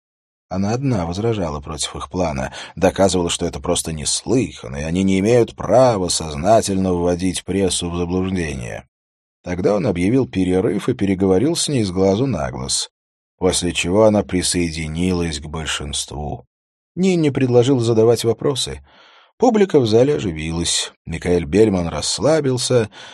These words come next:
и приготовился давать расплывчатые ответы, используя пригодную во всех случаях формулировку "На данном этапе расследования мы не вправе разглашать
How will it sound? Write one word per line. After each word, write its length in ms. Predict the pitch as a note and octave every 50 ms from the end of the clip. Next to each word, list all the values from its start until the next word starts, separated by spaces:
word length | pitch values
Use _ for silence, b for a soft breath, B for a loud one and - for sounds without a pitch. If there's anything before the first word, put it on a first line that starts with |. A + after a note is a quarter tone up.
| B B
и 120 | B - F#3
приготовился 800 | - E3 D#3 C3+ C3+ B2+ B2+ D#3+ D#3 D3 C#3+ C3 - - A#2+
давать 320 | A2 A2+ A#2+ C3+ C#3 A#2+ -
расплывчатые 880 | A2 A2+ G#2+ - - - G#2+ C3 C3+ A2+ - - A2+ G#2 - G#2 G2+ G2
ответы, 540 | F#2+ - G2+ A#2 C#3+ D3+ C#3+ C#3+ A#2+ G#2+ G2+
используя 560 | F#2+ - - G#2+ A#2+ B2+ A#2+ A2 A2+ A2+ G#2+
пригодную 680 | - - G2+ F#2+ F2+ A#2 C3+ C3+ B2+ A#2+ A#2+ A2+ A2 G#2
во 120 | G2 F#2
всех 300 | F2+ - - A#2 A2 F#2
случаях 540 | - - F#2 G#2 A#2 A2 - G#2+ G2+ F2+ -
формулировку 960 | - F2 F2 F2 F2 E2+ F2 G2 B2 C#3+ C#3 B2+ - - B2+ B2 A2 G2 B B B B B B B B
"На 260 | - E2 F#2+ G#2 G#2
данном 480 | F#2+ G2+ G#2 G2 F2+ F2+ F2 E2+ E2+ E2
этапе 300 | D#2 D#2+ D#2 D2 D#2 D2
расследования 1120 | C#2+ C2+ - - - - C#2+ F#2+ C#3 D#3 D3+ C#3+ C3+ B2+ C3 C3 A#2+ A#2 A2+ A2+ G#2 G2
мы 180 | F2+ F2 E2+
не 160 | E2 D#2 D#2 D2+
вправе 640 | - - - - D#2 A#2 D3+ E3 D#3 D3 C3+ A#2+
разглашать 1080 | A2+ G#2+ F#2 D#2+ D#2 C#2+ C#2+ C#2 C#2+ B1+ - - - D2+ F#2 G#2 G#2+ G2 - - - -